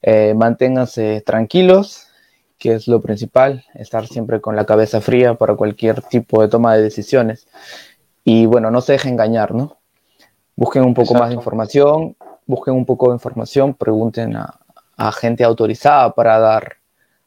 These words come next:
Speaker 1: respuestas, respuestas que, que te guíen por, por un camino más seguro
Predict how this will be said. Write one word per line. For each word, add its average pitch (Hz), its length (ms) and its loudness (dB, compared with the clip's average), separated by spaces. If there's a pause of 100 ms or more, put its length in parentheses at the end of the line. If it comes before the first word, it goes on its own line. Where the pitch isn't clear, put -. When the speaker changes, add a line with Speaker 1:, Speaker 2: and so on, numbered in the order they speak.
(160)
Speaker 1:
respuestas, - 920 -4
respuestas 113 680 -6
que, - 300 -12 (300)
que 110 140 -4
te - 100 -2
guíen 113 440 0
por, 107 280 -2
por 110 240 0
un 117 100 2
camino 113 340 2
más 113 140 0
seguro 110 500 0